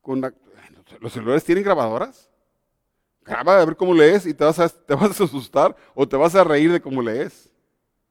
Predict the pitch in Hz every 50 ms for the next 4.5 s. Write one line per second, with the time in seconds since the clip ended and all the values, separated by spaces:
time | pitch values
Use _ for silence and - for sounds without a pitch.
0 | _ _ _ _ _ _ _ _ _ _ _ _ _ _ _ _ _ _ _ _
1 | _ _ _ _ - - 117 120 147 143 170 190 196 202 208 208 - - 208 208
2 | 208 196 208 220 196 180 151 - - 110 104 _ _ _ _ _ _ _ - 113
3 | 120 147 160 190 185 208 185 190 185 - 185 180 196 - 190 175 180 185 190 185
4 | - 196 185 180 160 139 120 110 113 110